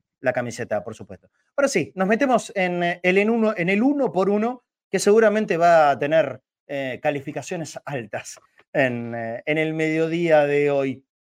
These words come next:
Empiezo, como siempre, con el arquero Chiquito Romero. Le voy a poner siete.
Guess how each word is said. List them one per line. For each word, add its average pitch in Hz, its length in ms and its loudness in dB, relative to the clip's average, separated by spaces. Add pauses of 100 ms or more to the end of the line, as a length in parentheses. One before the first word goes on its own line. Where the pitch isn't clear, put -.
(520)
Empiezo, 160 640 -6
como 135 180 -10
siempre, 170 380 -8
con 143 100 -8
el 143 120 -6
arquero 175 480 -4
Chiquito 196 300 -8
Romero. 180 440 -6 (340)
Le 190 120 -4
voy 262 160 -2
a 208 60 -4
poner 240 420 -4 (320)
siete. 165 600 -6